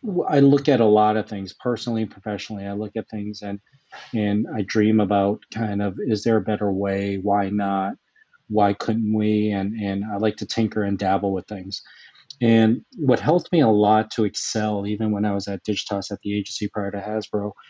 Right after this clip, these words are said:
was going to the client with not obscure, weird, impossible to do, multi-billion dollar budgets, but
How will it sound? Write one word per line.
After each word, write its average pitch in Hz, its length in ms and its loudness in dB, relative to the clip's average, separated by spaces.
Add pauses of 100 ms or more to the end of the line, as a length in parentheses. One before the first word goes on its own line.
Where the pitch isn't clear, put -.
(280)
was 113 240 4 (600)
going 139 280 4
to 143 120 0
the 117 80 4
client 117 500 0
with 107 300 -2 (440)
not 143 440 2
obscure, 123 760 2
weird, 110 680 4 (220)
impossible 113 640 0
to 110 100 0
do, 107 460 0
multi-billion 104 840 0
dollar 101 260 0
budgets, 104 580 -2
but 104 200 -2